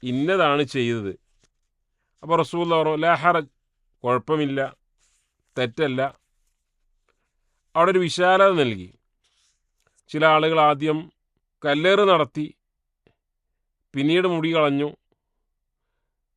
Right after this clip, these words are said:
പിന്നീട് ബലിയറുത്തു. അപ്പോൾ അങ്ങോട്ടും ഇങ്ങോട്ടും ഏറ്റ വ്യത്യാസമുണ്ടാകുന്ന കുഴപ്പമില്ല എന്നാണ്. അതേപോലെ തന്നെ മിനായിൽ രാപ്പാർക്കേണ്ട ആളുകളാണ് ഹാജിമാർ. എന്നാൽ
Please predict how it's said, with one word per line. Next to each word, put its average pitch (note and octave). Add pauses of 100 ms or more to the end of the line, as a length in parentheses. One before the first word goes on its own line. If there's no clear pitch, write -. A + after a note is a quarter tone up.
(160)
പിന്നീട് D#3+
ബലിയറുത്തു. D#3 (1080)
അപ്പോൾ E3
അങ്ങോട്ടും G#3
ഇങ്ങോട്ടും F3
ഏറ്റ C3+
വ്യത്യാസമുണ്ടാകുന്ന C#3+ (340)
കുഴപ്പമില്ല A#2
എന്നാണ്. E2 (1600)
അതേപോലെ F3
തന്നെ D3+ (1400)
മിനായിൽ E3
രാപ്പാർക്കേണ്ട E3+
ആളുകളാണ് F3+
ഹാജിമാർ. E3 (1120)
എന്നാൽ D3